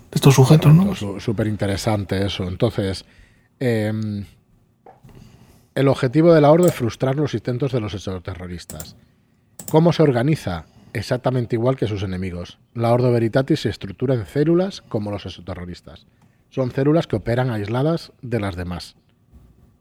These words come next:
Speaker 2: ¿Vale? ¿Y qué tipo de células? Tenemos células de investigación y tenemos las fes, que son las Fuerzas Especiales de Supresión.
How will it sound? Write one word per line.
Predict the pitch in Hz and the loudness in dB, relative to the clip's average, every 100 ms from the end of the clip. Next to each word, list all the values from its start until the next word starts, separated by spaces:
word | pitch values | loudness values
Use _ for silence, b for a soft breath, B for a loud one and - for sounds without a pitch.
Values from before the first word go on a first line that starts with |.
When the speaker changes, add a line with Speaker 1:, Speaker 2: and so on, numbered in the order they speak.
| _ _ | _ _
Speaker 2:
¿Vale? | 90 160 _ _ _ _ _ _ | -14 -14 _ _ _ _ _ _
¿Y | - 131 | -8 0
qué | 170 | 2
tipo | - 151 175 | 2 4 6
de | 151 | 6
células? | 135 - 160 113 92 82 - _ | 6 4 4 4 -2 -8 -14 _
Tenemos | - 123 127 123 | -4 -2 -2 -2
células | 135 113 104 | -4 -4 -6
de | 107 | -6
investigación | 104 104 113 110 - 185 226 - _ _ _ | -8 -8 -8 -8 0 0 0 -8 _ _ _
y | - | -8
tenemos | 113 117 123 143 151 135 | -4 -4 -2 -2 -2 -4
las | 110 90 - | -6 -8 -10
fes, | - 113 95 - | -8 -6 -6 -10
que | 101 | -10
son | 110 123 | -6 -6
las | 127 | -6
Fuerzas | - 127 139 - 147 120 | -6 -4 -4 -4 -6 -6
Especiales | - 127 117 123 143 | -4 -4 -2 -4 -4
de | 110 | -6
Supresión. | 98 95 - 85 95 82 | -10 -12 -14 -14 -12 -12